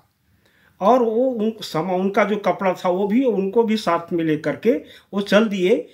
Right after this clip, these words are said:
कि ये विरसा में बहुत विलक्षण शक्ति है, प्रतिभा है, इसको और भी कहीं शिक्षा दिलाना चाहिए। तो उन्हीं के निर्देशानुसार,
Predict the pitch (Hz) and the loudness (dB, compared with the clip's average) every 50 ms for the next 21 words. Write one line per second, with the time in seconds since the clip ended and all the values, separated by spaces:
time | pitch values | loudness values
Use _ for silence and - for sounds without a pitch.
0 | _ _ _ _ - 196 202 180 160 165 196 247 254 208 156 139 147 147 - - | _ _ _ _ -8 -6 -4 -2 -2 0 0 0 0 -2 -4 -4 -4 -4 0 0
1 | 240 247 240 240 233 170 143 190 254 214 175 156 165 165 165 165 - - 262 247 | 0 2 2 0 0 0 -2 -2 -2 -2 -2 -2 0 -2 -2 -4 -4 -4 -6 -4
2 | - - 143 - _ - 220 202 208 220 208 - - - - 202 226 226 214 220 | -4 -6 -10 -10 _ -4 -2 -2 -2 -2 -4 -6 -8 -4 -2 -2 -2 0 -2 -4
3 | 147 123 127 117 117 - _ _ _ _ _ _ _ - - - - 190 190 - | -6 -6 -8 -12 -16 -20 _ _ _ _ _ _ _ -20 -18 -6 -4 -4 -4 0
4 | - 185 - 175 196 233 269 254 233 277 269 - 220 220 240 226 - 202 - - | 0 0 2 4 6 6 6 6 4 -2 0 0 0 0 0 -2 -4 -10 -10 -6
5 | - 226 190 175 160 160 151 160 170 175 160 - 131 113 - - 123 123 _ _ | -8 -4 -4 -2 -2 -2 0 0 -2 -2 -4 -6 -14 -16 -16 -20 -20 -20 _ _
6 | _ _ _ _ _ _ _ - _ _ _ 277 277 - 208 220 220 202 262 302 | _ _ _ _ _ _ _ -20 _ _ _ -8 -4 2 4 6 6 6 6 4
7 | 302 302 277 254 226 208 208 202 196 202 233 233 220 185 160 151 - 160 151 123 | 4 2 2 2 2 2 0 -2 -2 -2 -2 -2 0 -2 -4 -4 -6 -6 -8 -8
8 | - - | -10 -14